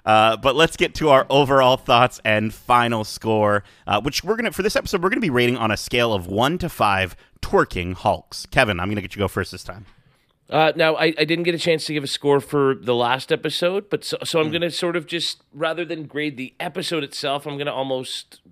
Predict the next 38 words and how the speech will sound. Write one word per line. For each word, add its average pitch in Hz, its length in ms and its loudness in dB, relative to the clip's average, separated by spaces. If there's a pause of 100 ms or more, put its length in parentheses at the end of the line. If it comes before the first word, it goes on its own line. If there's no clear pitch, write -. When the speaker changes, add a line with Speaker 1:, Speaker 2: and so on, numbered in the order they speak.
(320)
Speaker 2:
grade 139 320 -2
it 139 200 -6
on 123 280 -4
the 117 160 -8
progression 135 760 -4
I 127 80 0
see 123 320 -6
coming 120 320 -4
from 110 200 -8
the 107 40 -6
show 110 320 0
now 113 160 0
that 113 160 -2
we're, 117 220 -4
we're 113 280 -6
three 127 460 -6
episodes 113 480 -4
deep, 107 260 -10
'cause 107 140 -8
I 117 60 -2
believe 127 260 -4
I 131 60 0
gave 120 220 -4
the, 110 200 2
the 101 160 -8
first 117 320 -2
episode 107 560 -2
of 98 220 -4
the 98 80 -6
season 98 360 -6
a 92 40 -4
four 95 260 -4
point - 320 -6
three. 92 420 -6 (720)
And 127 100 4
I 135 60 4
just 143 160 -6
think 180 160 -6